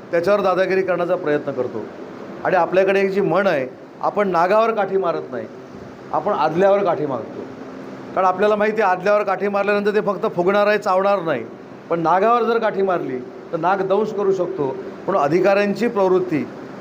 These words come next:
आणि लोकप्रतिनिधींची प्रवृत्ती ही अशा पद्धतीनं बनत असताना आपण देखील आपल्या खालच्या स्तरावर काम करणाऱ्या अधिकाऱ्यांना सांभाळून घेतलं पाहिजे, ही भूमिका प्रशासनामध्ये असली पाहिजे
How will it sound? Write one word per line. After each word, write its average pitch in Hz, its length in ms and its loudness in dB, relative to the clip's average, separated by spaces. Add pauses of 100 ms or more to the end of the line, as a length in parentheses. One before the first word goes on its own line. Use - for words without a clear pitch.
(120)
आणि 185 240 2
लोकप्रतिनिधींची 196 760 0
प्रवृत्ती 170 500 0 (760)
ही 208 60 4
अशा 214 320 2
पद्धतीनं 208 600 0
बनत 208 260 2
असताना 165 420 0 (640)
आपण 208 360 2
देखील 196 320 2
आपल्या 196 340 2
खालच्या 175 300 2
स्तरावर 190 400 2
काम 190 280 0
करणाऱ्या 185 300 2
अधिकाऱ्यांना 190 540 2
सांभाळून 185 440 2
घेतलं 175 220 2
पाहिजे, 143 340 2 (420)
ही 208 100 4
भूमिका 180 360 4
प्रशासनामध्ये 175 680 0
असली 170 240 0
पाहिजे 147 360 2